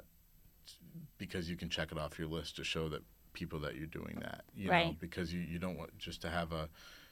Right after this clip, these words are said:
Speaker 1: to show people that I've been out, I'm listening, but to really take it to heart.
Speaker 2: Right.
Speaker 1: And, and really, you know, there's always elements, whether it, what,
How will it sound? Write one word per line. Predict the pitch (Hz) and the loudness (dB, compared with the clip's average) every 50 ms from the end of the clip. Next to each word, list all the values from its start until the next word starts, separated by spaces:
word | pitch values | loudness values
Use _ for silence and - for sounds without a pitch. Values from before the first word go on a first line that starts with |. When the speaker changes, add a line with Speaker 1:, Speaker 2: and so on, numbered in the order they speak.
| - - | -12 -6
Speaker 1:
to | - - | -2 0
show | - - - 87 | 0 2 2 0
people | 85 - 90 80 87 85 | 0 0 -2 -2 0 0
that | 85 85 | 2 6
I've | 87 95 98 | 6 6 6
been | 101 120 113 | 6 6 6
out, | 110 107 104 110 | 8 8 8 6
I'm | 104 107 117 107 | 6 4 4 4
listening, | 95 98 95 - - 104 104 104 101 | 2 2 2 2 2 2 2 2 2
but | 90 95 92 - | 2 2 2 2
to | - 104 | 2 2
really | 92 87 92 98 98 98 98 95 95 92 92 87 | 2 4 4 6 6 6 6 6 6 4 2 0
take | 87 - 92 90 87 | 0 0 0 0 0
it | 92 82 | -2 -4
to | - 80 | -4 0
heart. | - - 85 87 98 120 - - - - - | 4 6 8 8 8 8 6 4 0 0 2
Speaker 2:
Right. | - 160 165 165 160 - - - - - - - - - | 4 4 6 4 2 -2 -6 -16 -20 -20 -20 -18 -10 -2
Speaker 1:
And, | - 98 95 92 90 90 90 90 90 90 87 87 87 85 82 - - - - | 2 4 4 6 6 6 6 6 4 4 6 6 4 4 2 -2 -8 -10 -6
and | 95 92 90 90 | -2 0 2 4
really, | 90 92 92 92 92 92 90 92 90 - | 4 4 4 4 4 4 2 2 0 -2
you | 98 95 | 0 0
know, | 92 90 | 2 2
there's | 92 92 82 - | 2 2 4 4
always | 95 95 104 107 95 - - | 6 6 6 4 4 2 2
elements, | 92 95 90 90 90 87 85 85 87 85 - - - - - - - - - - - | 2 4 4 4 4 4 4 2 2 0 -2 -2 -2 -4 -4 -4 -6 -12 -20 -14 -8
whether | 101 98 95 95 95 92 90 92 | -4 0 0 2 2 2 2 2
it, | 90 85 82 - - - - - - - - - 123 | 0 0 -4 -8 -16 -18 -18 -16 -16 -16 -16 -12 -6
what, | 107 101 95 | -2 -2 -2